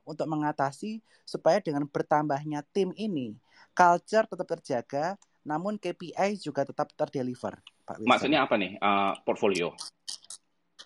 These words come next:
Speaker 1: Misalnya kita build company, company kita semakin besar, company kita semakin besar, atau misalnya di East Venture kan juga portofolio semakin besar, orang-orang kan makin banyak nih. Nah, kira-kira
Speaker 2: Kalau
Speaker 1: gimana
Speaker 2: por-,
Speaker 1: supaya
Speaker 2: kalau portfolio,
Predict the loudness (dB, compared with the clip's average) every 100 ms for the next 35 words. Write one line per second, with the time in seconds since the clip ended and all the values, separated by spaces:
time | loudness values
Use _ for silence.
0 | -16 -14 -16 _ _ _ _ _ _ _
1 | 2 4 8 6 6 2 4 4 2 _
2 | -2 0 2 0 0 -4 -6 -16 _ -8
3 | -6 -4 -6 -6 -6 -6 -10 -8 -8 -4
4 | -4 -4 _ _ _ _ _ -14 -8 -4
5 | -4 -4 -4 -4 -4 -4 -6 -6 2 2
6 | 2 0 -2 -2 0 -2 -2 -8 -4 -4
7 | -4 -2 -2 -2 -2 -2 0 0 0 -6
8 | -6 -4 2 2 0 _ _ 2 4 4
9 | 2 -2 -4 -4 -4 -4 -2 -2 -2 -4
10 | -6 -8 -10 _ _ _ _ -20 -12 -2
11 | -2 0 0 2 2 6 8 8 6 4
12 | 2 2 0 4 4 6 4 4 0 0
13 | 2 4 2 0